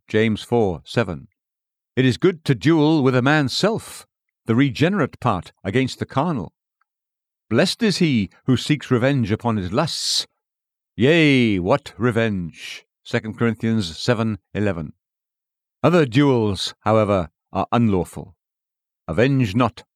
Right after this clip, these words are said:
yourselves." The Turks, although a brutal people,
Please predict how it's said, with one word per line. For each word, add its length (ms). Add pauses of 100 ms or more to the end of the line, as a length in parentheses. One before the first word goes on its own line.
(120)
yourselves." 920 (1080)
The 320
Turks, 920
although 380
a 80
brutal 420
people, 540